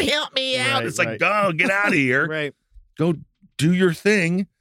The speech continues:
Speaker 1: with other seventy-five-year-old boomers.
Speaker 3: Yeah.
Speaker 1: Eat soft foods." Uh, don't eat the yogurt. It's been fingered by DeSantis.
Speaker 3: Whoa.
Speaker 1: <laughs> It's the pudding.
Speaker 3: Get
Speaker 2: But
Speaker 3: out of my pudding.
Speaker 2: But more to your point and more to the point I was trying to make, it's, we've, if we've seen this over and over, like what happened during the pandemic with, uh,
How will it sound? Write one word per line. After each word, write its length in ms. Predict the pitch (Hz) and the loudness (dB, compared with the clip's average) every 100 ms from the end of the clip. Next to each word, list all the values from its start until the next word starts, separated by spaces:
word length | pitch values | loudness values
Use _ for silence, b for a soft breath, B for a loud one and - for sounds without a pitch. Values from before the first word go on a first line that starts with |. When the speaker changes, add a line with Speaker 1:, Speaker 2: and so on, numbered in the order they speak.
| _ _ | _ _
Speaker 1:
with 140 | - 160 | -2 0
other 180 | 180 175 | 2 2
seventy-five-year-old 840 | 190 180 185 196 190 190 202 190 | 2 2 2 2 2 4 2 4
boomers. 500 | 202 277 285 107 - 151 | 2 2 2 0 -2 -2
Speaker 3:
Yeah. 140 | 156 | 0
Speaker 1:
Eat 140 | 240 | 0
soft 340 | - 254 240 - | 0 0 0 2
foods." 420 | 262 277 175 - B 165 B | 2 4 2 -2 B -16 B
Uh, 260 | - 104 95 | 0 2 2
don't 320 | 87 78 101 | 0 2 2
eat 120 | 95 | 2
the 100 | 87 | 2
yogurt. 420 | 90 90 92 85 85 | 2 4 4 2 0
It's 100 | 85 | 0
been 180 | 90 87 | 0 2
fingered 340 | 98 92 85 | 2 2 2
by 120 | 85 | 0
DeSantis. 540 | 82 - 92 90 - 294 | 0 0 2 2 0 2
Speaker 3:
Whoa. 880 | 349 294 285 - - 214 196 170 262 | 2 4 4 4 2 0 0 2 2
Speaker 1:
<laughs> 60 | |
It's 140 | 254 165 | 0 -2
the 120 | 202 | -2
pudding. 520 | 175 170 165 160 143 269 | 0 2 2 0 -2 -2
Speaker 3:
Get 140 | 240 | 0
Speaker 2:
But 100 | 202 | 2
Speaker 3:
out 80 | 147 | 2
of 60 | 139 | 0
my 160 | 131 | 0
pudding. 500 | 127 143 135 131 113 - | 2 2 2 0 -4 0
Speaker 2:
But 120 | 247 | 4
more 220 | 233 262 | 4 4
to 100 | 233 | 4
your 140 | 262 240 | 2 4
point 300 | 214 208 226 | 4 2 2
and 140 | 165 | 2
more 160 | 165 165 | 4 2
to 80 | 175 | 0
the 80 | 160 | 0
point 180 | 170 | 2
I 40 | 160 | 2
was 100 | 147 | 2
trying 140 | 165 | 2
to 40 | 151 | 2
make, 260 | 180 190 | 2 0
it's, 280 | 180 156 - - | -2 -2 -4 0
we've, 200 | 196 - | 0 2
if 120 | 190 | 2
we've 140 | 170 247 | 4 4
seen 180 | 262 226 | 4 4
this 120 | 190 | 4
over 200 | 180 160 | 2 4
and 120 | 147 | 4
over, 260 | 147 123 113 | 4 4 2
like 200 | 147 143 | 0 2
what 180 | 151 165 | 2 2
happened 360 | 170 - 170 | 2 2 2
during 180 | 156 156 | 4 2
the 80 | 151 | 2
pandemic 560 | 151 139 131 135 139 | 2 2 4 2 2
with, 180 | 139 127 | 0 2
uh, 220 | 127 123 | 2 2